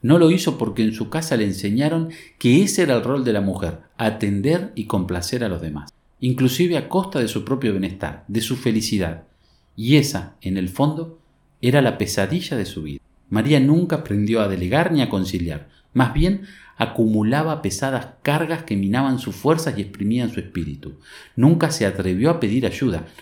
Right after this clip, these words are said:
nunca fue capaz de decir no a una exigencia. Siempre, por la formación que recibió en su casa,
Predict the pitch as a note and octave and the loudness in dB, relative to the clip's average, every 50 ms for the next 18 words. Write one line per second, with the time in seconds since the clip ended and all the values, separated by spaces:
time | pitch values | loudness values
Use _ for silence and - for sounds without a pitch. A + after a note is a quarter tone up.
0 | - - - D#3 F#3+ - G3 E3 - - D#3+ E3 D#3+ C#3+ A#2+ - - E3+ F3 E3 | -6 0 4 4 6 6 4 2 2 2 0 0 0 -2 -4 -2 -2 0 2 2
1 | C#3 A2 G#2+ G#2+ - - C3+ B2 A#2+ B2 D3+ F#3 G#3 - - - - A2 A2+ A#2 | 2 2 2 2 2 0 0 2 2 2 4 4 2 0 -2 -4 -4 -2 -2 0
2 | A2+ G#2+ G#2 G#2+ - C3 - - - D#2+ D2+ D2+ - D2+ C#2+ - _ _ _ _ | 0 -2 -2 -4 -6 -10 -8 -8 -8 -8 -8 -10 -12 -14 -16 -16 _ _ _ _
3 | _ _ _ _ _ _ - - - - D#3 D#3+ C#3 B2 - D#2+ D#2 D2 - - | _ _ _ _ _ _ -12 -8 0 2 4 4 4 2 0 -4 -8 -8 -12 -16
4 | _ _ _ _ _ _ - G#2 G2+ G#2 G#2 G2+ - A2+ G2+ G2+ G#2 G2+ - D3 | _ _ _ _ _ _ -2 0 2 2 2 0 0 -2 0 0 0 0 0 0
5 | D3+ C#3+ C3 A#2 G#2 F#2+ - - G2 A2 A#2+ A#2 - F#2+ E2 - D3 D3 D3 - | 0 2 0 -2 -2 -4 -4 -2 -2 -2 -2 -2 -6 -6 -2 -2 -2 -2 -2 -4
6 | D#3+ E3 - | -6 -6 -8